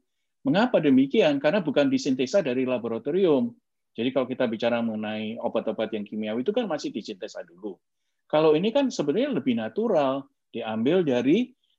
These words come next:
eh, plasma daripada convalescence daripada plas-, eh, penyintas covid itu, eh,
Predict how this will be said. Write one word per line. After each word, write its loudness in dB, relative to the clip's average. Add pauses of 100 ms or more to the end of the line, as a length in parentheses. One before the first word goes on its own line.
(100)
eh, -2
plasma 0
daripada -2 (240)
convalescence -2
daripada -4
plas-, -10
eh, -4
penyintas -4
covid -10
itu, 6 (480)
eh, -6